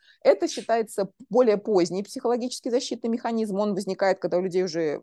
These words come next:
мышление хорошо развито, интеллект. Они потому что могут другую причину придумать. Они не просто вот как бы отрицают и глаза закрывают, они не восприятие своё спасают, они спасают свою самооценку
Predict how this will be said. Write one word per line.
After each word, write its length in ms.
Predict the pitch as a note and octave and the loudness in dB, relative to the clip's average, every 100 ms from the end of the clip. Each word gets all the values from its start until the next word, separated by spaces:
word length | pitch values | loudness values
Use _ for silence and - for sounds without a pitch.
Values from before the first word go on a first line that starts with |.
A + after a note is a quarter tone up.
| - | -8
мышление 440 | G3+ - D3+ C3+ | -6 -4 -4 -4
хорошо 320 | - B3 - B3 | -4 -4 0 0
развито, 320 | A#3+ G#3 A3 | 0 -2 -4
интеллект. 440 | G#3 G3 C#3+ - | -4 -2 -2 -2
Они 100 | F3 | -6
потому 200 | - G3 | -2 -4
что 140 | F#3 G#3+ | -2 -2
могут 260 | F#3+ F3+ - _ _ - | 0 -2 -4 _ _ -4
другую 340 | F3 - A#3 G3 | 0 2 2 0
причину 400 | G#3 - F#3 D#3 | -4 -4 -6 -4
придумать. 520 | D3+ C#3+ D3+ - _ - | -8 -8 -12 -18 _ -10
Они 140 | D#3+ | -8
не 100 | E3 | -2
просто 320 | B3 G4+ - | -2 -2 -2
вот 140 | E3 D#3+ | -6 -6
как 160 | E3+ D#3 | -4 -2
бы 80 | |
отрицают 480 | D#3+ F3+ G3 F#3 D#3 | -2 -2 0 2 2
и 20 | |
глаза 280 | D3+ F#3 F3+ | 2 4 2
закрывают, 420 | D3 - C#3 - | 0 -6 -6 -6
они 220 | D#3 D3 D3+ | -6 -8 -8
не 120 | D#3+ | -10
восприятие 420 | - A3 G#4 B3 | -2 0 0 -2
своё 200 | - E3 | -4 -4
спасают, 440 | - F3+ E3 C#3+ | -6 -8 -6 -6
они 140 | D#3+ A3+ | -6 -6
спасают 380 | - - A#3 - | -6 -2 -2 -2
свою 160 | F#3+ | -6
самооценку 720 | A3+ F3 D#3 - F#4+ - E3 | -6 -8 -8 -4 -6 -4 -6